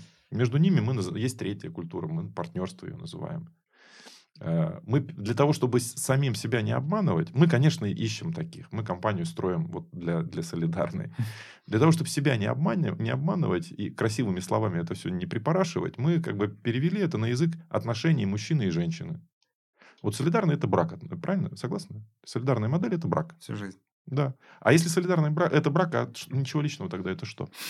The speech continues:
Speaker 2: <laughs> Любовь за деньги?
Speaker 1: К-, это точно, да. Мы это называем
Speaker 2: <laughs>
Speaker 1: Тверская. Ну, как бы,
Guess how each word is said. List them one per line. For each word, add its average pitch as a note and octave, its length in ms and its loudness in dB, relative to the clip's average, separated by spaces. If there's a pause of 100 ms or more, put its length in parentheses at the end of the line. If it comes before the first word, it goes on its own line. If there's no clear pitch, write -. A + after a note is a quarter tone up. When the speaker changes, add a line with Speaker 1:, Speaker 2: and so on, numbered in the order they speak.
(120)
Speaker 2:
<laughs> - 920 -6
Любовь G#2+ 280 -2
за G#2 120 -2
деньги? A#2+ 320 0 (460)
Speaker 1:
К-, - 120 8
это - 120 0
точно, E3 440 8
да. B2 140 8
Мы F3 120 12
это E3 100 10
называем D#3 300 12
Speaker 2:
<laughs> - 0 -
Speaker 1:
Тверская. A2+ 640 6 (180)
Ну, C#3+ 180 2
как D3 180 10
бы, A#2+ 240 10